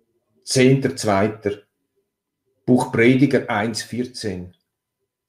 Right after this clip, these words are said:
„Ich sah an, alles tun, was unter der Sonne geschieht. Und siehe,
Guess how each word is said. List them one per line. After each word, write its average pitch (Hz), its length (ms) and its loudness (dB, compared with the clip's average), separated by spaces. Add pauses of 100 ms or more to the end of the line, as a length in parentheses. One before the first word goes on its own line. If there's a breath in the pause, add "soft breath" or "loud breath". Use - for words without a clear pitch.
(1080)
„Ich 127 160 0
sah 127 360 4
an, 139 420 4
alles 131 400 2
tun, 123 500 -2 (540)
was 117 240 2
unter 117 240 0
der 113 80 0
Sonne 123 400 -2
geschieht. 107 640 -8 (1040)
Und 110 140 -4
siehe, 147 640 4